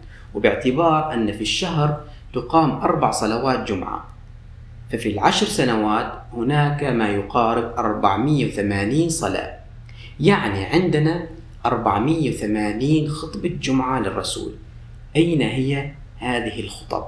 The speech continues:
أين اختفت؟ ولمصلحة من اختفت؟ ولماذا لم يدونها البخاري الذي يعتبرون كتابه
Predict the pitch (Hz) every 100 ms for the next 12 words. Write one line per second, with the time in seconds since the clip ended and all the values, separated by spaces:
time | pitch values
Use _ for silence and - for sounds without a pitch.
0 | - - - - - 151 165 127 - 147
1 | 135 139 139 - - - - - 110 110
2 | 123 - 104 113 - 120 120 - - -
3 | - - - - - - - - 104 104
4 | 120 175 160 151 139 120 117 113 107 104
5 | 139 139 107 104 101 139 135 131 120 135
6 | 120 113 113 101 - 107 117 143 139 110
7 | - 120 143 139 127 131 139